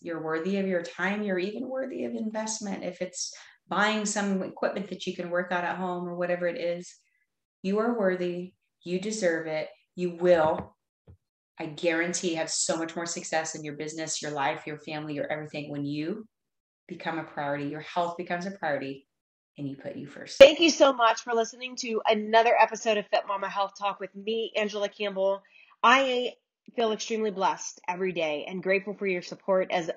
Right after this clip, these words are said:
Speaker 2: I can't tell you how much it truly drives me every day to continue bringing more value to you with health and fitness and mindset and also faith, inspiration, so you too can change your health as well as your family's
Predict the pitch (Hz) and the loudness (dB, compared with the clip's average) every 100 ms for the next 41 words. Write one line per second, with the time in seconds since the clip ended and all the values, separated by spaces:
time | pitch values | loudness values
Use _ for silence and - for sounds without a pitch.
0 | - _ - 185 208 214 214 - 196 175 | -10 _ 4 6 8 4 -4 -4 -2 -2
1 | 170 175 180 175 165 - - 185 - - | -2 -2 0 0 -2 -4 -2 -2 -4 -6
2 | 190 175 175 170 156 165 180 165 143 156 | -2 0 0 2 2 0 -4 -2 -2 0
3 | 160 147 135 151 208 214 _ _ _ - | 2 6 8 8 4 -2 _ _ _ -2
4 | 202 202 185 190 190 202 185 190 185 180 | 0 2 2 6 8 8 6 6 6 6
5 | 170 160 160 180 175 156 147 139 - 165 | 4 6 8 8 6 6 4 2 -4 0
6 | 156 147 143 151 - 202 185 156 - - | 2 4 4 2 8 10 10 6 -2 -6
7 | 160 - 247 196 175 160 156 160 156 180 | -6 2 2 2 0 -2 -6 -6 -2 2
8 | 214 226 220 - 165 180 185 202 240 214 | 6 6 6 2 0 0 0 0 -2 -4
9 | _ 214 208 254 294 _ _ _ _ - | _ 4 6 4 0 _ _ _ _ 0
10 | 220 262 - 254 208 196 190 185 180 175 | 2 2 0 2 2 2 -2 -2 -2 0
11 | 202 214 - 214 233 277 277 _ _ - | 0 0 2 4 4 2 -4 _ _ -6
12 | 208 190 202 196 185 180 196 190 185 - | -4 2 2 2 0 2 4 4 2 -6
13 | _ _ _ _ - 202 196 220 226 226 | _ _ _ _ 0 2 6 6 6 2
14 | - 202 214 208 175 | 2 2 4 2 0